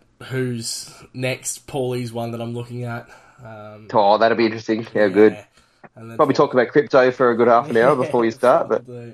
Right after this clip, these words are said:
Speaker 1: uh, a couple from there. Um, yes, Froth. It, like I said,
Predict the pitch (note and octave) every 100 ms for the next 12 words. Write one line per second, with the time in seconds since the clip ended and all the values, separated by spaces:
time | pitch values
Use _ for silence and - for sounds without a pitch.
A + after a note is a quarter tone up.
0 | - B2 A2+ A#2+ B2 A#2 A#2 A2+ - A#2
1 | A#2 A2+ A2+ - - - - - - -
2 | E3 F3 F3 F3 G3 - _ _ _ _
3 | _ _ _ _ - E3+ C#3+ - D3+ D3
4 | - - - _ _ _ _ - C#3 -
5 | D3 C#3+ C3 E3+ C3